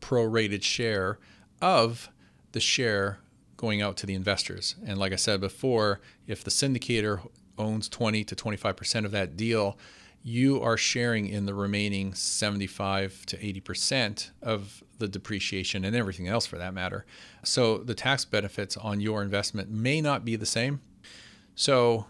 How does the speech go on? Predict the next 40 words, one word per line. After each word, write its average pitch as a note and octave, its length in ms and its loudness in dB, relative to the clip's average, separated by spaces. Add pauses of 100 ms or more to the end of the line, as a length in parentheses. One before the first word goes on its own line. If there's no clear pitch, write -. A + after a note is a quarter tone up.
anyway, A2+ 320 0 (100)
that's C3 240 2
basically, B2 560 0
uh, G2+ 200 2 (280)
an G#2 100 -2
overview G#2 520 2
of F#2+ 240 -4
all G2+ 260 2
the, G2+ 280 -4
uh, F#2 40 -4
points A2+ 500 0
here G2+ 280 0
that F#2+ 140 -2
you're G2+ 140 -2
bringing G2 360 0
up. G#2+ 240 0 (540)
So D3 400 10
yes, A2 420 2
if - 360 -4
the A2 260 -2
inability D3+ 520 6
to B2 60 -2
choose B2+ 340 4
when A#2 300 4
to - 140 0
sell A2+ 340 6
or G#2 80 4
cash G#2+ 380 2
out A2+ 180 6
is G#2 100 0
an G#2+ 120 0
issue, C3 560 4
then G#2+ 420 0
maybe G#2 380 0
a - 20 0
syndication G2 580 0
is F#2 160 -4
not G2 380 0 (100)
for F#2+ 320 -4
you, D#3 380 4